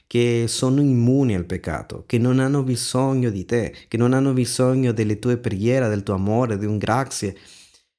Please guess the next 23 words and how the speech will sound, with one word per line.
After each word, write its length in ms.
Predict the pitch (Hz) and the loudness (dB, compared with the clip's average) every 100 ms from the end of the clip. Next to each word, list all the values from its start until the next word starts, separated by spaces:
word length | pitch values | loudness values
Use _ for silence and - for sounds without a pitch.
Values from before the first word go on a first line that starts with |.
| _ _ _ _ | _ _ _ _
E 100 | 139 | 2
ne-, 400 | 156 165 165 - _ _ | 4 2 0 -6 _ _
allora 220 | 139 139 | 2 4
nessuno, 920 | 131 139 135 - 240 285 208 185 214 - | 4 2 2 2 2 4 4 2 0 -2
nessun 420 | 135 143 - 175 | 0 0 2 2
responsabile 1200 | 170 170 - 147 131 - 147 113 110 107 110 80 - | 2 0 0 0 0 0 0 2 0 0 -2 -6 -8
di, 420 | 113 110 107 107 | -4 -2 -2 -2
di 140 | 113 | 0
altre 260 | 113 127 143 | -2 -2 -2
persone 500 | 139 127 - 110 104 | -2 -4 -2 -2 0
deve 260 | 113 131 127 | 0 -2 -4
farci 720 | - 123 131 135 131 - 135 | -4 -2 -2 -4 -6 -6 -4
sentire 640 | 123 120 104 98 120 131 | -4 -2 -2 0 0 0
o 120 | 127 | 0
farti 580 | 117 - 104 - - 123 | -4 -4 -2 -2 -2 -6
sentire, 880 | 117 104 95 - 101 90 107 131 - | -4 -4 -6 -4 -4 -2 -2 -4 -10
o 320 | - 120 127 120 | -4 0 0 -2
tu 240 | 190 180 | 0 2
non 220 | 110 117 | 2 2
devi 220 | 113 131 | 2 2
fare 260 | 123 117 127 | 0 -2 -2
sentire 460 | - 123 113 117 123 | -2 -4 -2 0 0
nessuno 680 | 147 - - 117 110 139 | 0 -2 -2 0 0 -2